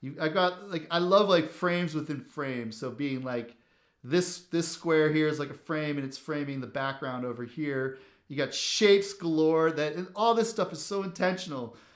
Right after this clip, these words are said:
Over here, you've got more of the rounded edges thing going on. Um, then you got, like, how they're framed within this sort of, uh, passage right here. So good. Subtle details of the green plant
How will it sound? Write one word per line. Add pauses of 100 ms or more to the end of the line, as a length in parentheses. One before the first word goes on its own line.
(200)
Over
here,
you've
got
more
of
the
rounded
edges
thing
going
on. (480)
Um, (340)
then
you
got,
like,
how
they're
framed
within
this
sort
of, (1040)
uh,
passage
right
here. (300)
So
good. (280)
Subtle
details
of
the
green
plant